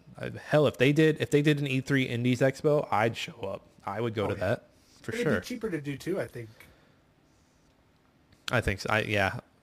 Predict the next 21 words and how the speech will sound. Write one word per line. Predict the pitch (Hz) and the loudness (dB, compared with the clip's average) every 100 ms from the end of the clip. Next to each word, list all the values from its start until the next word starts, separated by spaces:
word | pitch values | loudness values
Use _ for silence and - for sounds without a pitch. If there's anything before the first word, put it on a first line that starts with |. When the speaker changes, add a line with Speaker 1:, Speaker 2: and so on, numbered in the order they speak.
| _ - | _ -10
Speaker 1:
I | |
think | - 107 | -6 -6
so | - 101 | -2 -4
too. | - 104 98 | -2 -4 -4
You | 113 139 | 0 2
would | 127 | 4
need | 147 123 | 2 2
less | 107 104 | 2 0
space | - 127 107 - | -2 -2 -2 -8
'cause | 107 107 | -8 -4
no | 139 | -4
indie's | 123 131 117 104 | -2 0 0 0
gonna | 117 107 | -2 -2
show | - 110 | 2 4
up | 117 113 | 4 2
and | 98 | -2
need, | 101 | 2
like, | 101 101 | 2 2
a | 95 | 0
big | 90 104 | 2 4
ol', | 107 107 101 | 4 6 4